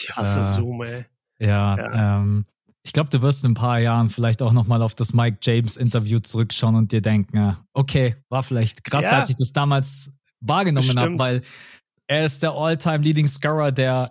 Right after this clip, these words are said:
Speaker 2: Euroleague, also,
Speaker 1: Mhm.
Speaker 2: und spielt wirklich eine überragende Saison, Kemba Walker, ja. Irgendwie extrem schade, hat einen voll krassen Peak gehabt. Also ich weiß auch noch damals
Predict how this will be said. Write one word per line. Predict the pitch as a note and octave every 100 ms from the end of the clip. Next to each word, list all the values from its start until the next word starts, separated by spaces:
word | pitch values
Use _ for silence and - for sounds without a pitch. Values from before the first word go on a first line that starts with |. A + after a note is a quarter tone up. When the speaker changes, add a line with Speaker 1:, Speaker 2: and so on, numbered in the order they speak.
| A2+
Speaker 2:
Euroleague, | C#3+ D#3+ A2+ A#2+ C#3 - -
also, | A2+ A2+ G#2+ A#2 A#2 A#2
Speaker 1:
Mhm. | A#2
Speaker 2:
und | A#2
spielt | - B2 A2
wirklich | B2+ B2+ -
eine | A#2+ A#2 A#2+ A2+ - _ _ - D3+
überragende | D#3 C#3 C#3 C#3 C3 B2 B2 C3+ -
Saison, | G#2+ G#2 B2 A#2+ A2+ -
Kemba | - A2+ A2
Walker, | A2 A2 - A2 G#2+ A2
ja. | G2+ G2 F#2 - - - -
Irgendwie | - G3+ A3 F#3
extrem | E3+ - D3 D#3
schade, | D#3 D3 D#3
hat | C#3+ D#3+
einen | D#3+
voll | - G#3+ A3+
krassen | - D#3+ - F#3 -
Peak | F#3+ F#3+
gehabt. | F#3 D#3+ F#3+ - - -
Also | - C3+
ich | C3+
weiß | E3+ F3+
auch | E3
noch | D#3+
damals | C3+ E3+ F3+ F#3 - -